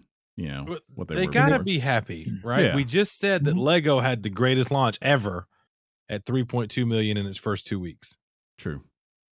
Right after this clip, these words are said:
Speaker 2: I know that we're not talking about its first, we're talking about a month for Dying Light. It sold five million. That's, that's good,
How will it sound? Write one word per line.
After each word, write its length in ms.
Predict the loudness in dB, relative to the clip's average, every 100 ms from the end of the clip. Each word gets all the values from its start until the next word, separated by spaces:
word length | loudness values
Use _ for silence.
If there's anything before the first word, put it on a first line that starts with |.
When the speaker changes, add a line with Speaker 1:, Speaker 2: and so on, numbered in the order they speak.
| 0
Speaker 2:
I 60 | 4
know 160 | 6
that 140 | 6 6
we're 100 | 4
not 160 | 4
talking 260 | 4 4 4
about 220 | 4 4
its 180 | 2 -2
first, 360 | -2 -2 0 -2
we're 80 |
talking 200 | 0 0
about 100 | 0
a 60 | -2
month 360 | 2 4 2 0
for 100 | -2
Dying 320 | 0 0 2
Light. 160 | 2
It 80 | 2
sold 240 | 0 -2 -2
five 340 | -2 0 0
million. 260 | -2 -4 -4
That's, 180 | -6 -8
that's 240 | -6 -6 -6
good, 540 | -4 2 4 4 -2